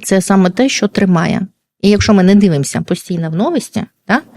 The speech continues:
то ми не вибухаємо, і діти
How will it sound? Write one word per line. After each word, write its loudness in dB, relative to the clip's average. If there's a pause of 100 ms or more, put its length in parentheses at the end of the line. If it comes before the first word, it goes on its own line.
(300)
то 0
ми 6
не 6
вибухаємо, -2
і 0
діти 2